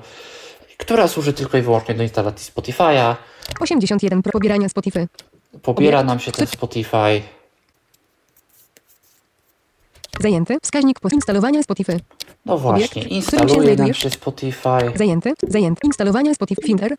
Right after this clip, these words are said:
Speaker 2: Pobrane rzeczy.
Speaker 1: O, instalator nam się zamknął.
Speaker 2: Install Spotify aplikacja.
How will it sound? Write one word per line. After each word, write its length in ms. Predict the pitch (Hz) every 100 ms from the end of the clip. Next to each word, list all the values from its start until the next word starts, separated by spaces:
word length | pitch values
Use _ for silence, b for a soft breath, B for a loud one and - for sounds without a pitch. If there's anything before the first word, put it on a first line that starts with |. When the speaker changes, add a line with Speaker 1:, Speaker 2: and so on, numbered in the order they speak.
| _ -
Speaker 2:
Pobrane 340 | 202 190 180
rzeczy. 240 | 185 - 233 - -
Speaker 1:
O, 160 | - - _
instalator 580 | 185 - 170 160 147 120
nam 120 | 110
się 140 | - 113
zamknął. 580 | 170 226 - 240 247 247
Speaker 2:
Install 340 | 226 - 277
Spotify 340 | - - 196 180
aplikacja. 500 | 190 214 202 175